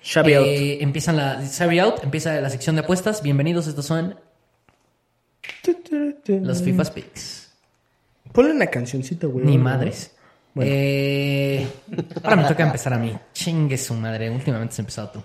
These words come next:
Speaker 1: Fíjate cómo me vale verga.
Speaker 2: Eh, ya se lo saben. Bueno, tenemos un invitado especial. Este güey ahora va a dar la apuesta que va a salir aquí abajo.
Speaker 1: Cállate.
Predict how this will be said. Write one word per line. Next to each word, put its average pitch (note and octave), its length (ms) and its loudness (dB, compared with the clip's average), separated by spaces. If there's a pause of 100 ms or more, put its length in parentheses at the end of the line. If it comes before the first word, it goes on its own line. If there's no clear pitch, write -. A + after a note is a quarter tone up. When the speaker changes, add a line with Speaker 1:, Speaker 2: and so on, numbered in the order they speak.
Speaker 1:
Fíjate D3 380 0
cómo C3+ 200 0
me A2+ 160 0
vale A2+ 200 0
verga. G#2+ 420 -6
Speaker 2:
Eh, B2+ 580 0 (600)
ya F#3 100 8
se - 80 6
lo F3+ 60 8
saben. G#3+ 340 10 (720)
Bueno, F3 200 8
tenemos F3 280 6
un F3 80 8
invitado D3 320 6
especial. D3+ 460 4
Este D#3 240 0
güey C#3 340 2
ahora C3 280 2
va B2+ 80 2
a B2 40 0
dar C3 240 -2
la C3+ 160 -4
apuesta B2+ 300 -6
que A2+ 80 -10
va A2+ 60 -6
a A2+ 40 -8
salir A2 340 -8
aquí - 260 -8
abajo. A2+ 400 -4
Speaker 1:
Cállate. D3 680 2